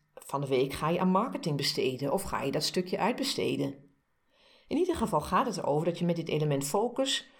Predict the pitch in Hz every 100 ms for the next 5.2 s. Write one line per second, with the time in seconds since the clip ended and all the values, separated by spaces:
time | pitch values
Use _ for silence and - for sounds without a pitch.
0 | - - - 214 262 - 170 156 - 240
1 | 247 - 180 143 147 147 143 139 127 -
2 | - _ - - - 180 226 165 147 135
3 | 139 139 139 170 254 320 - - - 185
4 | 254 285 202 202 190 196 - - 139 139
5 | - -